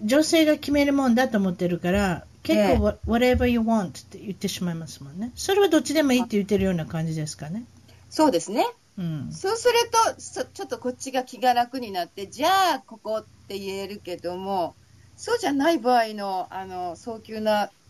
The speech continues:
Speaker 2: 求められ方をすると、ちょっと最初はびっくりしてましたね。
Speaker 1: だから逆に言えば、日本に帰ったら私なんかズケズケ言いすぎて、「何これ」みたいなね。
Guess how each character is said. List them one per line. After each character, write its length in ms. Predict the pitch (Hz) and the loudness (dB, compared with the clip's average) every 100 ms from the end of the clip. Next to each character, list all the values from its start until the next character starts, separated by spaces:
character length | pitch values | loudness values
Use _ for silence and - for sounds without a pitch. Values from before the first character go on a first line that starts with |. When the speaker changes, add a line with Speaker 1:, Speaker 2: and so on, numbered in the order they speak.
| - | -12
Speaker 2:
求 240 | 202 196 | -8 -6
め 140 | 214 214 | -2 0
ら 100 | 214 | 0
れ 60 | 208 | 0
方 200 | 202 165 | -2 -2
を 60 | |
す 140 | 165 160 | -2 -6
る 60 | |
と、 220 | 139 160 - - - - - - - - - | -4 -6 -6 -16 -18 -20 -20 -20 -20 -20 -14
ち 80 | 269 | -10
ょ 20 | |
っ 20 | |
と 240 | 262 208 320 _ _ - | -4 -2 -4 _ _ -18
最 220 | - 233 214 | -6 -2 -2
初 140 | 202 | -2
は 100 | 185 | -6
び 160 | 170 196 | -6 -8
っ 40 | |
く 100 | - | -6
り 60 | 170 | -4
し 20 | |
て 100 | 143 | -4
ま 120 | 151 | -8
し 40 | |
た 80 | - | -10
ね。 540 | 143 143 151 151 139 - - - - - | -10 -8 -6 -6 -10 -16 -20 -20 -20 0
Speaker 1:
だ 80 | 349 | 2
か 100 | 339 | 4
ら 80 | 247 | 4
逆 240 | 320 349 | 4 4
に 40 | 339 | 4
言 60 | |
え 80 | 254 | 4
ば、 60 | 214 | 2
日 80 | |
本 120 | 294 320 | 2 2
に 120 | 226 | 2
帰 80 | 226 | 0
っ 60 | |
た 100 | 202 | 0
ら 60 | 175 | 0
私 240 | 208 254 | 0 2
な 60 | 233 | 2
ん 40 | |
か 60 | 170 | 2
ズ 120 | 160 | -2
ケ 120 | 254 | -2
ズ 100 | 247 | -2
ケ 140 | - 170 | 0 0
言 100 | 190 | 0
い 60 | |
す 140 | 180 202 | 0 2
ぎ 120 | 165 | 0
て、 220 | 143 - - - - - | -2 -10 -14 -20 -4 6
「何 240 | 202 254 | 8 8
こ 120 | 226 | 6
れ」 100 | 160 | 2
み 80 | 143 | 0
た 140 | 135 - | -10 -12
い 60 | |
な 80 | 151 | -6
ね。 160 | 202 | -4